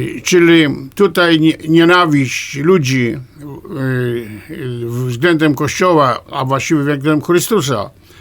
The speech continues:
bo to nie Kościół został obrażony, tylko Chrystus, osiągnęła, że tak powiem, swoje apogeum, szczyt. D-, dotknięto samego serca Kościoła. Już nic bardziej świętego w Kościele nie ma. I dlatego uważam, że te,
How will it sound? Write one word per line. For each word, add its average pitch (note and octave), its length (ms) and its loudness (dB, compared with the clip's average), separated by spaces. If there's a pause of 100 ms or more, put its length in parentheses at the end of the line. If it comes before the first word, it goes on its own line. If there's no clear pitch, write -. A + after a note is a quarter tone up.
(120)
bo C3 100 -6
to C#3 140 -2
nie C#3 120 0
Kościół E3 360 0
został C#3 320 0
obrażony, C3 400 -2
tylko C3 200 -6
Chrystus, C3+ 500 -4 (500)
osiągnęła, E3 840 2
że D3 160 0
tak C#3 180 -4
powiem, D#3+ 240 2
swoje D3 300 0 (100)
apogeum, D3+ 680 0
szczyt. - 300 -2 (1120)
D-, C3+ 340 -6
dotknięto F3 640 0
samego D#3+ 420 2
serca F3+ 520 0
Kościoła. C3 680 -2 (100)
Już C#3+ 220 -6
nic F3 280 2
bardziej E3+ 440 0
świętego E3 500 0
w C3+ 40 -8
Kościele F#3+ 420 0
nie G3+ 160 2
ma. G#2 200 -4 (960)
I E3+ 100 2
dlatego E3+ 480 2
uważam, E3 800 0
że C#3 220 0
te, C#3 480 0